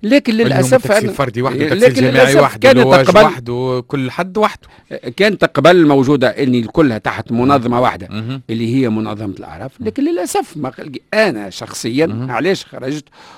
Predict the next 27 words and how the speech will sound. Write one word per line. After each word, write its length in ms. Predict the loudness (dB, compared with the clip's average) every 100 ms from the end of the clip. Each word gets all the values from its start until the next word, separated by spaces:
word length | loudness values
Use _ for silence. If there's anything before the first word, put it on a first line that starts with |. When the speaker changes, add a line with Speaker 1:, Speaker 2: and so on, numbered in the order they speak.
| -18
Speaker 1:
وأسسنا 640 | -12 -10 -6 -6 -6 -6 -6
ومع 540 | -4 -4 -2 0 0
بعض 260 | 2 2 2
الزملاء 640 | -2 0 2 4 2 0
أسسنا 400 | -6 -6 -8 -12 -16 _ _ _ -18
الاتحاد 480 | -12 -10 -8 -8 -8
التونسي 360 | -8 -8 -8
للتاكسي 340 | -14 -16 -18 -18
الفردي 360 | -12 -12 -14 -20 _ -20 -4
لرفع 520 | 2 6 6 4 2
المظلمة 580 | 4 6 6 6 4 6
اللي 160 | 4 2
طا-، 120 | 0
اللي 420 | 0 0 -2 2
نازلة 420 | 6 8 6 2
على 200 | 2 2
ال-، 380 | 0 -2 -6 -10
على 220 | -2 2
المهنيين، 500 | 6 6 6 4 2 -4 _ _ _ -6
لأن 420 | 0 2 4 4
ما 80 | 6
عنديش 380 | 6 4 2 -2
حتى 300 | 0 0 2
أي 260 | 2 4 4
منظمة 500 | 4 4 4 2 0
باش 140 | -2
تحميني 480 | -2 2 4 2